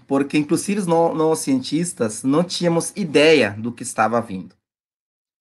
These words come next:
Não tínhamos ideia que essa,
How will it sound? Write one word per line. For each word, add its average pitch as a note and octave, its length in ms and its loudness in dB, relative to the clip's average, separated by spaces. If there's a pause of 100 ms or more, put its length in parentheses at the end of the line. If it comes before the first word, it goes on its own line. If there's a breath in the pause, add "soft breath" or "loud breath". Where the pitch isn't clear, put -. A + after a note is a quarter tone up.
(360)
Não D#3 100 6
tínhamos F#3 380 2
ideia F3 600 6
que C3+ 120 -2
essa, B2 720 4